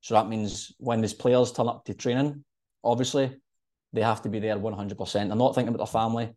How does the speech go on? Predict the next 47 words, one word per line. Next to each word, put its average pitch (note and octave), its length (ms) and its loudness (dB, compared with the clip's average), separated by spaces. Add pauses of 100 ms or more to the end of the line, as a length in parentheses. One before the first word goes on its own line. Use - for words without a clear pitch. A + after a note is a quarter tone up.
(220)
They're G#2 100 -6
not G#2+ 160 2
thinking G#2 220 0
about - 140 -2
their G#2 80 -2
holidays. G#2 500 2
They're G#2+ 100 -4
thinking G#2+ 220 -4
about G#2 240 -4
training A2+ 240 0
one G#2+ 100 0
hundred G2+ 120 -4
percent. G#2+ 360 -4
However, B2 440 6 (720)
the A#2+ 80 -8
same B2+ 240 0
applies A2+ 680 0 (160)
when A#2 160 0
they G#2+ 80 2
go G2+ 120 2
home. A2 360 2 (100)
When A#2 140 -8
they A2 80 -2
go G2+ 80 0
home, C#3+ 460 6 (440)
they B2 60 -16
think A#2 160 0
about G#2+ 220 2
that G#2 60 -2
one A#2 200 4
thing A#2 360 -2
one A2+ 100 -6
hundred G#2 160 -2
percent. G#2 260 -2
They G#2+ 60 -2
don't B2+ 240 2
think A#2 160 0
about A2 120 -4
football. C3+ 480 2 (200)
They - 80 -10
don't A2+ 160 -4
think A2+ 180 0
about G#2 240 2
their - 80 -2
media A2+ 520 2 (120)
expectations A2+ 800 -2
or G2 300 0